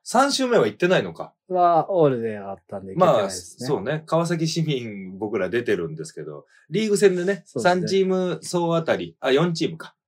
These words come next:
Speaker 1: 四チーム総当たりで、
Speaker 2: うん。
Speaker 1: 上位一チームだけが決勝トーナメントに行けるみたいなね。
Speaker 2: はい。
Speaker 1: まあ、ビーアールエムとかもいたしね。
Speaker 2: そうっすね。なんか、
Speaker 1: うん。
Speaker 2: あの、いや、まあ、行けるよ。決勝まで行ったら俺行けるよって。決勝まで行ける風な感じだったから、俺もそのくらいのテンションで行ったんですよ。
Speaker 1: うん。
Speaker 2: 始まって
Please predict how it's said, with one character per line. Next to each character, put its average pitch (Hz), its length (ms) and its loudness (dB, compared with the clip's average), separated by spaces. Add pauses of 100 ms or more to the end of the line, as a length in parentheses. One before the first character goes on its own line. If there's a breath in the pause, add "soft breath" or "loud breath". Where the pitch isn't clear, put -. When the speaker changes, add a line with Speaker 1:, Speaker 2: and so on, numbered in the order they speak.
Speaker 1:
四 160 220 -2
チ 185 100 0
ー 170 40 0
ム 127 100 0
総 151 320 0
当 147 80 -2
た 147 100 2
り 139 120 -4
で、 175 320 -2
Speaker 2:
う 127 220 -6
ん。 107 40 -8
Speaker 1:
上 165 240 2
位 120 120 0
一 113 100 -10
チ 170 140 2
ー 165 40 0
ム 160 80 0
だ 156 100 4
け 156 120 -4
が 98 320 0 (240)
決 - 180 2
勝 127 60 2
ト 123 80 2
ー - 20 0
ナ 104 100 2
メ 90 100 -4
ン - 20 -6
ト 82 80 -6
に - 80 -4
行 - 60 -8
け 85 100 -4
る - 120 -6
み - 80 -16
た - 80 -20
い - 60 -20
な - 60 -16
ね。 113 80 -8
Speaker 2:
は 120 60 -12
い。 - 60 -20 (260)
Speaker 1:
ま 202 80 4
あ、 - 20 2
ビ 180 140 4
ー 196 80 12
ア - 20 8
ー - 20 8
ル 185 60 6
エ 170 60 6
ム 113 60 -4
と - 80 -8
か 147 60 -18
も 143 80 -16
い 143 40 -20
た 156 100 -12
し - 120 -18
ね。 - 80 -20
Speaker 2:
そ - 240 0
う - 20 6
っ 120 40 0
す 120 140 -8
ね。 120 60 -6
な 123 80 -4
ん 143 40 0
か、 104 60 -6
Speaker 1:
う - 20 -4
ん。 - 40 -2
Speaker 2:
あ - 80 -2
の、 123 260 -6 (760 loud breath)
い 160 60 0
や、 151 80 4
ま 151 60 4
あ、 - 20 4
行 135 120 0
け 190 120 8
る 190 40 6
よ。 190 240 6 (500)
決 - 100 0
勝 185 180 6
ま 220 80 8
で 180 60 8
行 143 80 6
っ - 40 -14
た 135 80 4
ら 127 60 4
俺 123 140 2
行 131 80 -2
け 147 100 4
る 139 60 4
よ 139 100 6
っ 135 80 -12
て。 107 220 -4 (260 loud breath)
決 151 200 0
勝 196 160 6
ま 202 40 6
で 160 60 6
行 135 100 4
け 160 80 4
る 160 120 6
風 160 200 2
な 127 140 -2
感 123 160 -2
じ 117 60 -2
だ 127 40 -2
っ 117 40 -2
た 117 100 -8
か 113 100 -2
ら、 117 100 0
俺 175 140 4
も 226 120 4
そ 214 160 4
の 220 120 4
く 226 140 6
ら 226 100 10
い 214 40 8
の 208 100 4
テ 214 120 6
ン 190 40 2
シ 156 80 0
ョ - 20 4
ン 117 40 -2
で 113 40 -4
行 110 80 -8
っ - 40 -16
た 131 80 0
ん 117 40 -2
で 104 60 -10
す 113 60 -8
よ。 101 80 -6
Speaker 1:
う 107 40 -4
ん。 - 640 -4
Speaker 2:
始 175 280 4
ま 233 80 10
っ 226 80 0
て 208 220 8